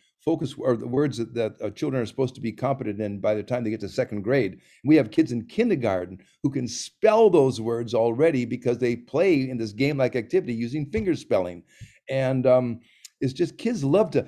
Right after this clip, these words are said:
manipulate their hands and do different things when they get in preschool. And, uh, this, I,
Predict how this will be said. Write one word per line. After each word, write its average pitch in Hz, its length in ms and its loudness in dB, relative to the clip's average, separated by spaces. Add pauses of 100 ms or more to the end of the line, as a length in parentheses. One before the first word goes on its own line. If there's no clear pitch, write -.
(140)
manipulate 147 640 0
their 127 140 0
hands 147 460 0
and 120 100 -4
do 147 100 2
different 135 360 -4
things 135 260 -2
when 117 80 -4
they 110 60 0
get 120 140 0
in 117 80 -10
preschool. 110 640 0 (260)
And, 113 380 -2
uh, 113 280 2 (600)
this, 165 300 2 (120)
I, 123 120 2